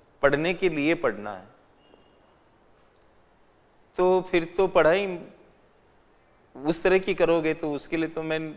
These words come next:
एक suitable अध्यापक नहीं हूँ, क्योंकि मैं तो वही पढ़ाता हूँ जो यूपीएससी के हिसाब से है, वो level वही रखता हूँ,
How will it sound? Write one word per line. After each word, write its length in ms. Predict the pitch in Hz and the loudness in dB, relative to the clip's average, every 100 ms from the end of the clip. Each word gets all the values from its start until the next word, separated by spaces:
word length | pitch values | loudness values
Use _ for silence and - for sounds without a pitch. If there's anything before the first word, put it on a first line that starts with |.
| - - | -16 -8
एक 440 | 143 - - 147 | -8 -10 -8 -4
suitable 560 | 135 - 139 147 147 139 | -4 -4 -2 -2 0 -2
अध्यापक 460 | 117 127 - 139 | -2 -4 -4 -10
नहीं 180 | 147 151 | -10 -10
हूँ, 140 | 135 | -12
क्योंकि 240 | 120 120 120 | -16 -14 -10
मैं 140 | 120 | -12
तो 300 | - 123 120 - - - _ _ _ _ | -8 -6 -6 -10 -20 -20 _ _ _ _
वही 420 | - 95 107 147 | -10 -8 2 4
पढ़ाता 380 | 175 151 143 143 | 6 6 4 2
हूँ 160 | 151 156 | -2 -2
जो 60 | |
यूपीएससी 540 | 147 127 - 139 - 143 | -4 -6 -6 -8 -8 -10
के 100 | 135 | -8
हिसाब 300 | 107 127 123 | -4 -2 -2
से 220 | - 135 | -6 -10
है, 80 | 127 | -8
वो 60 | 127 | -4
level 400 | 104 113 127 127 | -2 -2 -2 -6
वही 300 | 113 123 135 | -4 -2 -2
रखता 360 | 123 - - | -4 -8 -8
हूँ, 200 | 117 117 | -8 -10